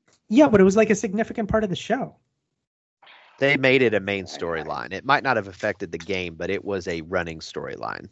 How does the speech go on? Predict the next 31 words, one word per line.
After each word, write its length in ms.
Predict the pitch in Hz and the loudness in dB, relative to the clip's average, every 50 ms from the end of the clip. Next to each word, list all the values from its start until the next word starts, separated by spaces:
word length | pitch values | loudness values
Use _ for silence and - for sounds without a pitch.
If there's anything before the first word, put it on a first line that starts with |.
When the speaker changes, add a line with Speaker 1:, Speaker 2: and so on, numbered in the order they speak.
| _ _ - | _ _ -2
Speaker 2:
I 160 | - 92 92 92 | 0 2 2 2
would 100 | 92 90 | 2 0
agree 220 | 87 - 87 85 | -2 -2 -2 -2
with 140 | 80 76 - | -4 -4 -4
Devin 260 | - - - - 53 | -6 -6 -6 -8 -10
here. 340 | - - - 67 - 110 98 123 - | -10 -8 -8 -8 -8 -8 -10 -6 -2
Speaker 3:
Yeah, 160 | 135 131 139 | 0 2 2
I 40 | 135 | 4
was 200 | 127 131 123 120 | 4 2 0 0
not 180 | 123 110 101 104 | -2 -8 -8 -10
as 80 | 95 - | -10 -12
entertained 400 | 104 101 98 _ - 104 104 104 | -14 -14 -14 _ -20 -20 -20 -18
by 100 | 101 101 | -16 -12
that 220 | 110 98 95 95 | -12 -10 -12 -12
one 180 | 101 101 98 95 | -14 -16 -18 -18
as 80 | 98 _ _ - | -18 _ _ -10
other 180 | 107 101 104 95 | -8 -6 -6 -8
people 300 | - - 101 95 98 101 104 | -8 -10 -12 -10 -8 -6 -6
were, 140 | 104 101 98 | -4 -4 -6
evidently. 460 | 98 101 98 95 104 104 110 113 101 _ _ _ _ _ _ _ _ _ _ _ _ _ _ _ | -6 -8 -10 -10 -10 -12 -12 -14 -18 _ _ _ _ _ _ _ _ _ _ _ _ _ _ _
But 100 | - 175 | 2 4
Speaker 1:
Well 120 | 190 196 196 | 4 4 4
Speaker 3:
anyways, 440 | 190 180 147 131 117 107 104 _ _ _ | 2 0 -4 -6 -8 -10 -12 _ _ _
so 140 | _ - 180 | _ -14 -14
I, 320 | 117 147 165 - 165 170 | -12 -12 -12 -10 -8 -8
I 40 | 190 | -8
think 220 | 185 - 262 208 180 | -8 -10 -12 -10 -10
moving 300 | 190 202 175 185 160 160 | -10 -10 -8 -10 -10 -10
on 180 | 156 156 151 | -10 -10 -12
to 60 | 147 | -12
this 160 | 143 139 127 | -14 -14 -16